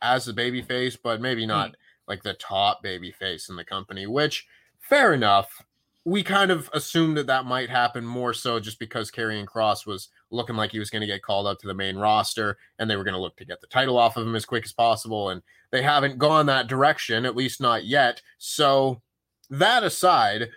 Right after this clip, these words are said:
Speaker 1: I really did like this match. You know, it told a very simple story. Big man, bad. Little man, good. And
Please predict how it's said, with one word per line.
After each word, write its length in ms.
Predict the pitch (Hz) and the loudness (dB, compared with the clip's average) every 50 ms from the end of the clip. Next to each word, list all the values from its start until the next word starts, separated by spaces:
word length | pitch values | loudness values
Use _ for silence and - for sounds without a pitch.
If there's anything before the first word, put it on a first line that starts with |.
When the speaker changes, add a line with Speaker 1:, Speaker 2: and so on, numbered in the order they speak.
| - _ - | -12 _ -2
Speaker 1:
I 60 | 151 | 0
really 360 | 185 262 330 349 311 240 190 | 2 4 4 4 4 2 2
did 200 | 151 202 240 202 | 0 0 0 0
like 280 | 170 165 175 180 170 - | 2 2 2 0 0 -2
this 220 | 156 143 120 - | -4 -6 -4 -4
match. 380 | 127 139 135 113 85 85 - - | -6 -6 -4 -4 -6 -8 -10 -12
You 60 | 101 | -10
know, 120 | 104 110 123 | -8 -6 -6
it 100 | 127 - | -8 -8
told 200 | 123 104 101 101 | -10 -10 -8 -8
a 20 | |
very 220 | 98 104 117 120 | -6 -4 -4 -4
simple 300 | 110 - 147 139 139 170 | -2 -2 -4 -2 -2 -4
story. 600 | 156 - - 147 139 135 131 135 135 143 143 139 _ _ _ _ _ _ _ _ _ | -4 -4 -2 -2 0 0 0 0 -2 -2 -4 -6 _ _ _ _ _ _ _ _ _
Big 200 | 139 147 139 123 | 0 0 2 2
man, 460 | 135 139 135 135 143 147 147 139 - _ - | 2 2 4 4 2 2 0 -4 -8 _ 2
bad. 460 | 117 120 113 110 113 120 131 131 - _ | 4 6 6 6 4 2 0 -4 -6 _
Little 200 | 113 117 127 135 | -6 -4 -4 -2
man, 400 | 131 123 120 123 123 131 139 127 - _ | -2 0 0 0 0 -2 -6 -10 -12 _
good. 400 | - 101 110 110 110 117 135 135 - _ _ _ _ _ | -10 -8 -6 -6 -4 -6 -6 -8 -10 _ _ _ _ _
And 340 | - 107 107 107 107 101 95 | -4 -2 -2 -2 -2 -4 -8